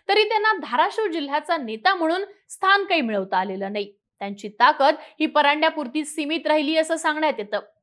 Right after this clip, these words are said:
त्यांनी मतदारसंघात कामाच्या माध्यमातून संपर्क वाढवला असला तरी ओमराजे निंबाळकर यांनी मात्र स्वतःची लाईन मोठी केल्यानं सावंत काहीसे बॅकफुटला पडलेत अशी चर्चा झाली. त्यामुळेच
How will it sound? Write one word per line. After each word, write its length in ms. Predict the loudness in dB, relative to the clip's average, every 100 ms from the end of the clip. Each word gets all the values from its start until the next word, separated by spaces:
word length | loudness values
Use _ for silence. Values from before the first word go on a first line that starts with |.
| _
त्यांनी 180 | -8 -8
मतदारसंघात 760 | -8 -6 0 0 0 -6 -2 -2 -2
कामाच्या 400 | -2 0 -2 -2
माध्यमातून 540 | -4 -4 -6 -6 -8
संपर्क 460 | -10 -10 -10 -8 -8
वाढवला 500 | -6 -4 -2 0 2
असला 320 | 2 4 4 4 -2 -4
तरी 140 | 4 4 4
ओमराजे 500 | 4 6 4 4 2
निंबाळकर 480 | 2 4 4 4 -2 -2 _ -8
यांनी 320 | -4 -4 -4
मात्र 320 | -6 -6 -6
स्वतःची 580 | -8 -10 -6 -4 -2 -4
लाईन 260 | -4 -4 -6
मोठी 320 | -8 0 2
केल्यानं 420 | 4 4 4 4 0 -4 -20
सावंत 440 | 0 2 4 2 0
काहीसे 320 | 0 0 -2
बॅकफुटला 600 | -4 -6 -2 2 4 4
पडलेत 360 | 4 4 4 4 2 -20 _
अशी 240 | 0 0
चर्चा 360 | -4 -6 -6 -8
झाली. 260 | -8 -8 -8 _ _ _
त्यामुळेच 520 | 2 2 4 4 4